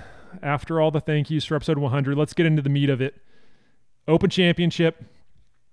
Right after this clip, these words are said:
We have a winner, Colin Morikawa. Um, I'll give you this hot take, and I told this to Tursky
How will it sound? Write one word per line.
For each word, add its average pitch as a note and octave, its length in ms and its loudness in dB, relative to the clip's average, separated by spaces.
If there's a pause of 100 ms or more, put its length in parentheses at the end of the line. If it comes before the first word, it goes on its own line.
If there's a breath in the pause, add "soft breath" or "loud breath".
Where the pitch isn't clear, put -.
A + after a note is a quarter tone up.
(360)
We A#2+ 100 -8
have B2+ 140 -4
a C#3+ 40 -2
winner, C#3 380 -2 (680 soft breath)
Colin A#2+ 340 -6
Morikawa. A#2 680 -6 (680 soft breath)
Um, A#2 380 -4 (260 soft breath)
I'll G#3+ 120 4
give D4+ 140 0
you D4+ 160 -2
this A#3+ 160 -6
hot A3 240 -2
take, F3+ 180 -2
and D3+ 100 -2
I D#3+ 40 0
told G3 220 -4
this F#3 140 -4
to F#3+ 100 -6
Tursky D3 880 -6